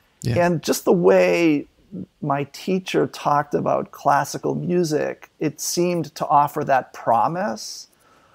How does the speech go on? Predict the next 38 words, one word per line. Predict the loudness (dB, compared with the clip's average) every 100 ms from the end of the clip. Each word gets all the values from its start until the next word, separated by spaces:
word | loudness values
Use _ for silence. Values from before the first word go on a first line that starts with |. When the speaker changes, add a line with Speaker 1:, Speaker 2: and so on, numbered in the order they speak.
| -2 6
Speaker 2:
Although, | 8 8 8 8 6 0 -6 -2
you | 0
know, | 2
when | 0
you | -4
first | 0 0 2
listen | 0 0 -4
to |
classical | 0 0 0 -4
music, | -4 -4 -6 _ _
that | -4 -2
it | -2
doesn't | 0 0 -4 -6
deliver. | -4 -2 -2 -4 -16 -20 _ _ _
Do | -8
you |
know | -4
what | -4
I |
mean? | -4 -6
Like, | -6 -6
you | -4
have | -4 -2 -4
to |
listen | -4 -4 -6 -8 0
over | 0 0 -4
and | -4
over | -2 -2
Speaker 1:
Right. | -2
Speaker 2:
again. | -6 _ _ -2
Speaker 1:
Yeah, | 0 2
yeah. | 2
Speaker 2:
But | 2 2 -2 -14 -10 -2
that, | 2 2 0 _
the | -2 -2
promise | -2 -4 2 6 6 4 0 0
of | -2 -4
that | -6 -6 -8 -10